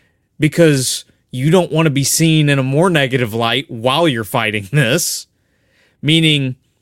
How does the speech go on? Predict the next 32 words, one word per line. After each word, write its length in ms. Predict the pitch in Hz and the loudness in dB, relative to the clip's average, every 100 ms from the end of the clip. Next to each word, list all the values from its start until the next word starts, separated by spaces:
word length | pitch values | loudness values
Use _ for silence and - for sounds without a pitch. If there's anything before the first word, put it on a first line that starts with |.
| _ - | _ -10
you're 200 | 117 170 | -2 -2
losing 720 | 151 127 156 190 180 170 160 | 0 2 2 4 2 0 0
the 120 | 143 | 0
opportunity 920 | 143 143 - 123 - 170 170 135 135 143 | 0 -2 -6 -6 -4 -2 -2 0 -2 -4
where 580 | 131 135 135 131 127 - _ | -2 0 2 2 -2 -8 _
Sony 640 | - - 127 135 156 160 165 | -6 -4 -2 -2 0 -2 -4
or 260 | 131 131 - | -8 -8 -8
somebody 540 | - 139 135 143 147 | -6 -4 -2 0 0
else 420 | 180 156 - - - _ _ | 0 0 -4 -10 -16 _ _
can 180 | - 120 | -6 -4
swoop 500 | 101 - 104 123 143 | -4 -6 -4 -4 -2
in 200 | 147 156 | -2 -2
and 120 | 160 | -4
purchase 460 | 151 170 202 165 - | -4 -6 -4 -8 -8
these 220 | 143 135 | -8 -8
people 500 | - 120 - 123 165 _ _ _ _ _ _ - | -8 -8 -8 -10 -12 _ _ _ _ _ _ -8
and 200 | 120 107 | -6 -4
grab 420 | 92 92 113 131 | -6 -4 -4 -4
these 380 | 135 147 139 - _ | -4 -4 -4 -8 _
people 340 | - 139 143 151 | -8 -8 -6 -4
up. 300 | 196 165 - _ _ _ _ - | -2 -2 -6 _ _ _ _ -8
You, 200 | 131 - - | -6 -6 -8
uh, 80 | 131 _ | -12 _
and 240 | 156 156 147 _ - | -2 -2 -6 _ -8
again, 420 | 151 123 185 165 - | -4 -2 -2 -2 -8
seventy 640 | - - - 147 151 175 170 | -10 -8 -4 -2 -2 -2 -4
billion 500 | 139 139 151 160 151 | -2 0 2 2 0
dollars 720 | 135 139 175 123 131 - - _ _ _ - | 0 0 0 -2 -4 -10 -14 _ _ _ -8
that 200 | 120 - | -6 -4
you 100 | 143 | -2
could 200 | 160 120 | -2 -2
use 320 | 139 156 | -2 -2